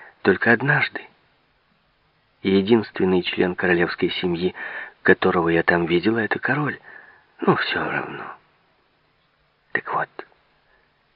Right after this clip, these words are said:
принц Генрих поручил мне передать вам, что". "В самом деле, барон",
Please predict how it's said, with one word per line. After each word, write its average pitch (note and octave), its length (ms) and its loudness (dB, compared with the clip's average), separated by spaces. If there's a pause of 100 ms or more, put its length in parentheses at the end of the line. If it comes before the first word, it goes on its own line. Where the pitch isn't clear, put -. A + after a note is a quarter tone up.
(380)
принц D2+ 320 -2 (420)
Генрих - 960 -8 (840)
поручил D#2+ 460 -4
мне D#2 260 -10
передать - 500 -2
вам, C2+ 220 -8
что". - 600 -8 (760)
"В - 260 -4
самом F#3+ 400 0
деле, - 560 -4
барон", B2 400 -6